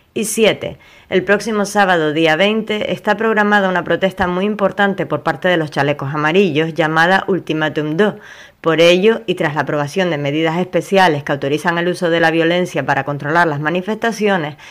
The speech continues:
el gobierno francés ha preparado un dispositivo de actuación a la altura de las expectativas, ya que en las pasadas protestas los chalecos amarillos se han visto arropados por los llamados Black Blocs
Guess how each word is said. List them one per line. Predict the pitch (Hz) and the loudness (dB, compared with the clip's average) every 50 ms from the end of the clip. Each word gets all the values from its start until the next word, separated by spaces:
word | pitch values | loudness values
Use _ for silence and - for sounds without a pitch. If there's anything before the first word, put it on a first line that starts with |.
| - - _ | -20 -12 _
el | - 185 170 | -2 0 2
gobierno | 180 175 185 185 202 214 226 220 | 2 4 4 2 2 0 0 0
francés | 247 240 233 220 - 226 220 214 | 0 0 0 -2 -2 -2 -2 -2
ha | 220 214 | -2 0
preparado | 208 214 190 208 202 208 208 196 175 | 0 0 2 2 4 4 4 4 2
un | 165 | 0
dispositivo | 151 156 151 - 156 147 160 143 - 180 180 180 | -2 -2 -4 -6 -6 -6 -6 -2 -2 0 2 4
de | 170 170 | 4 4
actuación | 190 185 - 226 220 220 - 208 196 196 196 | 2 2 0 -4 -4 -2 -2 0 0 2 2
a | 180 | 2
la | |
altura | 165 151 139 165 160 160 170 | 0 0 -2 -2 0 2 2
de | 185 180 | 2 2
las | 170 160 151 | 2 0 -2
expectativas, | 147 143 - 151 147 - 156 147 143 226 254 226 170 131 127 - - - - - - _ _ | -6 -6 -8 -8 -6 -4 -6 -2 2 2 2 2 2 -2 -4 -8 -14 -20 -20 -20 -20 _ _
ya | 190 190 185 | 0 0 0
que | 160 151 | 0 -2
en | 135 | -2
las | 139 135 - | -4 -4 -4
pasadas | - 135 - - 165 170 175 175 | -4 -4 2 4 4 4 4 2
protestas | - 165 170 165 226 233 233 220 - - 185 202 196 | 0 -2 0 2 4 2 2 2 2 0 0 2 2
los | 190 170 160 | -2 -4 -2
chalecos | - 165 156 165 170 190 185 196 | 0 0 2 2 0 0 0 0
amarillos | 202 196 202 196 190 202 202 202 196 | 2 2 2 2 2 2 2 0 -2
se | 196 180 | -4 -4
han | 180 | -2
visto | 180 185 185 - 202 | -2 -2 -2 0 0
arropados | 202 214 208 196 196 180 180 190 190 | 2 0 0 2 2 2 2 2 0
por | 190 - 180 170 | -2 -2 -2 -2
los | 160 143 | -2 -2
llamados | 156 147 147 143 151 156 156 147 | -2 -2 0 0 -2 -2 -2 -4
Black | 147 151 151 147 147 - | -2 -2 0 0 -2 -4
Blocs | 143 - 180 214 190 185 - - | -2 2 4 4 4 2 0 -8